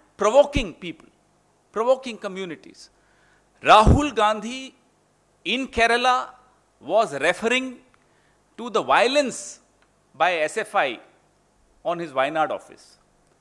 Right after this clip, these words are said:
The channel presented it in a manner, doctored it in a manner, so that it appears that he's talking about the killers of Kanhaiya Lal, that let's forgive them. He was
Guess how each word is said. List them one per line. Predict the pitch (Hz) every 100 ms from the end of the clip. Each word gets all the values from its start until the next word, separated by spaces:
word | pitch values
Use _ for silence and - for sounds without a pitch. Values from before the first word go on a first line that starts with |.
| _ _ _
The | 135
channel | 170 190 180 226 277
presented | 277 202 185 214 220 202
it | 202 208 - _ _
in | 165
a | 165
manner, | 139 143 208 240 110 - - _ _
doctored | 123 156 - 208
it | 185 180
in | 156
a |
manner, | 143 - 143 175 - - _ _ _ _ _ _ _
so | - 208
that | 208
it | 214
appears | 202 180 233 240 214
that | 220
he's | 202 214
talking | 220 185 220 208
about | 180 202 214 214 - - _ _ _ _ _ _ _ _ -
the | 170
killers | - - 202 220 233 220
of | 214
Kanhaiya | - 214 233 254
Lal, | 202 90 - _ _ _ _ _ _ _ _ _ _ _ _ _
that | 185
let's | 190 208 202
forgive | 196 185 190 180
them. | - - _ _
He | - - 220
was | 247 247